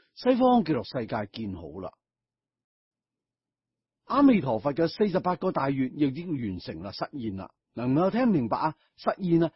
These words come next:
四十八個大願，當年只係個願，而家呢四十八大願已經徹底噉樣完成啦，已經實現啦。佢當時設計嘅呢個佛國淨土嘅藍圖，而家已經建好啦。所以講，而家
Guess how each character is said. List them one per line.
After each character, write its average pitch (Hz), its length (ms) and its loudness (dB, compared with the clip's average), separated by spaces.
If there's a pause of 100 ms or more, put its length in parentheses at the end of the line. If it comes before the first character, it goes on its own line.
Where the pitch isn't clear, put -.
四 269 200 -4
十 220 120 2
八 233 100 0
個 233 140 -2
大 185 160 0
願， 170 160 0 (180)
當 277 220 8
年 143 120 4
只 208 120 -2
係 208 120 2
個 143 140 0
願， 113 240 -4 (300)
而 117 80 -8
家 247 120 4
呢 294 140 4
四 - 180 -4
十 185 120 0
八 208 120 -2
大 160 200 0
願 156 320 2
已 156 100 -6
經 254 160 2
徹 - 160 -8
底 - 20 -16
噉 170 280 2
樣 202 320 4
完 110 80 -8
成 98 240 -8
啦， 98 180 -8 (140)
已 135 100 -4
經 226 100 0
實 - 180 -6 (100)
現 104 180 -10
啦。 92 140 -14 (180)
佢 214 140 2
當 269 240 6
時 - 240 -8
設 - 20 -16
計 180 240 0
嘅 190 60 2
呢 269 100 0
個 233 100 4
佛 156 180 -4
國 - 200 -2
淨 120 260 -4
土 113 240 -6
嘅 175 120 2
藍 90 240 -4
圖， - 120 -12 (220)
而 101 80 -12
家 208 140 4
已 190 80 0
經 202 120 2
建 143 280 -2
好 92 120 -10 (120)
啦。 110 160 -10 (1900)
所 208 180 0
以 - 20 4
講， 139 300 0 (160)
而 107 60 -8
家 196 260 -2